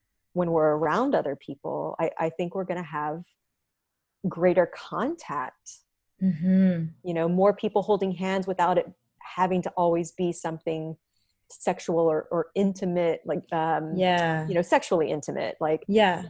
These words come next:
Speaker 1: but, you know, I, I'm hoping that we might see that more with people,
Speaker 2: Mm-hmm.
Speaker 1: that, that there will be more human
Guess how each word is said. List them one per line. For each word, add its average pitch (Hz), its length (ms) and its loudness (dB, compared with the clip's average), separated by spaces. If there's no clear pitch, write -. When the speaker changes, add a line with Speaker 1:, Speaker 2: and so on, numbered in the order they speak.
Speaker 1:
but, 180 480 2
you 180 160 -2
know, 165 200 0
I, 180 260 0
I'm 180 140 0
hoping 190 540 2
that 190 120 0
we 226 100 0
might 196 240 -6
see 202 240 -4
that 185 300 2
more 185 760 -2
with 151 280 -2
people, - 560 -8
Speaker 2:
Mm-hmm. 180 340 0
Speaker 1:
that, 170 280 2
that 185 140 2
there 190 120 2
will 196 240 2
be 233 140 0
more 160 300 -2
human 151 340 -8